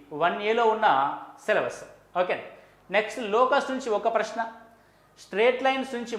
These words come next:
మూడు ప్రశ్నలు, త్రీ డీ నుంచి ఐదు ప్రశ్నలు. త్రీ డీ అంటే మనకి ఇందులోనే దిక్స్ ఒక-, అంటే దిక్ cosines and దిక్ ratios,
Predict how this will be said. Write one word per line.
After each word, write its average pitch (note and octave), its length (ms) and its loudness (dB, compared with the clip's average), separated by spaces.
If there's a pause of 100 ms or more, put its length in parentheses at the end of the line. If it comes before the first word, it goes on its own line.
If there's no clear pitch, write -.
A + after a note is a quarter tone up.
మూడు G#3 220 0
ప్రశ్నలు, A3 360 -4 (720)
త్రీ G#3+ 120 -2 (100)
డీ C#4 60 0 (120)
నుంచి A#3+ 260 -4 (540)
ఐదు A3 200 0
ప్రశ్నలు. D#3 340 0 (140)
త్రీ G#3 160 0
డీ A#3 120 4
అంటే A3+ 200 0
మనకి G#3 220 -2
ఇందులోనే G#3+ 360 2 (500)
దిక్స్ - 300 -4
ఒక-, G#3 260 2 (140)
అంటే E3+ 180 2 (240)
దిక్ G3+ 220 0
cosines A3+ 420 0
and G#3 120 -2 (100)
దిక్ G3 220 -2
ratios, G3 360 -2